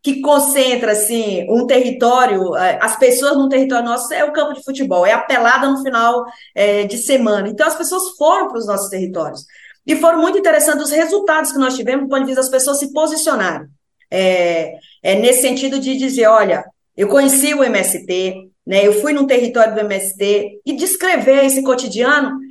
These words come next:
que não aparece na narrativa do Ricardo Salles, que não aparece na narrativa dos parlamentares que compõem, é,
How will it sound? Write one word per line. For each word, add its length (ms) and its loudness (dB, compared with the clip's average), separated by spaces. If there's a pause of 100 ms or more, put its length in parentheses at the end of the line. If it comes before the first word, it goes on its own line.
(200)
que 220 4
não 300 2
aparece 420 0
na 80 -6
narrativa 480 -2
do 80 -4
Ricardo 460 -4
Salles, 400 -4 (360)
que 120 0
não 100 4
aparece 480 0
na 180 0
narrativa 640 -2
dos 200 -8
parlamentares 800 0
que 160 -2
compõem, 720 0 (340)
é, 720 2